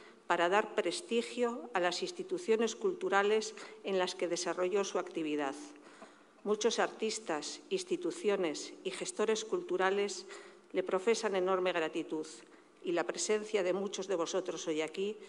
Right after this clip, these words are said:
es una muestra clara de ello. Sirva como colofón a esta intervención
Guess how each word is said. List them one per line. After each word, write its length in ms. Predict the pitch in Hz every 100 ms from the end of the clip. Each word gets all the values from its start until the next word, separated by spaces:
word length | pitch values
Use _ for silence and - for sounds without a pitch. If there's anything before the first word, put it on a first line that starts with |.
| - -
es 160 | 190 180
una 180 | 185 170
muestra 440 | 175 180 175 160
clara 300 | 170 156 147
de 200 | 151 147
ello. 280 | 143 127 131 - - - - - - - - -
Sirva 420 | - 233 220 220
como 240 | 214 180
colofón 420 | 185 165 165 202
a 60 | 208
esta 160 | 196 180
intervención 880 | 165 156 151 147 - 214 220 233